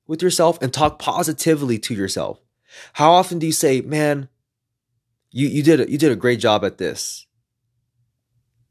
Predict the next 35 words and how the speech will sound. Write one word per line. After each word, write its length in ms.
Or 220
how 160
often 200
do 40
you 60
say, 360
"You 120
know 140
what? 380
It's 180
amazing 520
that 80
you 100
took 220
action 340
today. 400
It's 200
amazing 580
that 440
you 460
put 180
some 140
healthy 320
food 260
in 80
your 120
body 280
today. 400
It's 180
amazing 680
that 420
you're 100
doing 300
your 80
best. 560